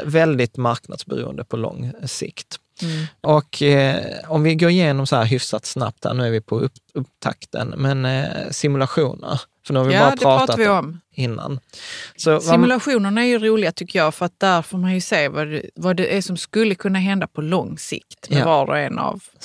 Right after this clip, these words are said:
Speaker 1: Av de här strategierna, precis.
Speaker 2: strategierna.
Speaker 1: Och det gör man ju såna här Monte Carlo-simulationer, så det vill säga att man tar,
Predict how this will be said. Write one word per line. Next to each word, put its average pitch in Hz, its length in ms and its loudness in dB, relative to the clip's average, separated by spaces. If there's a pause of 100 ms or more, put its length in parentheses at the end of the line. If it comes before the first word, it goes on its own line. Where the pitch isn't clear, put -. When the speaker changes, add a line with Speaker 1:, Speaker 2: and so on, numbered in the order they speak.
(140)
Speaker 1:
Av 131 160 2
de 127 120 2
här 117 80 2
strategierna, - 380 -6
precis. - 220 -2
Speaker 2:
strategierna. - 380 -6
Speaker 1:
Och 165 60 4
det 170 80 6
gör 180 180 6
man 131 140 2
ju 127 40 2
såna 139 160 2
här 120 80 4
Monte 110 280 -2
Carlo-simulationer, 143 1000 2
så 147 100 0
det 143 40 4
vill 143 80 4
säga 147 160 2
att 120 100 0
man 123 160 0
tar, 120 420 2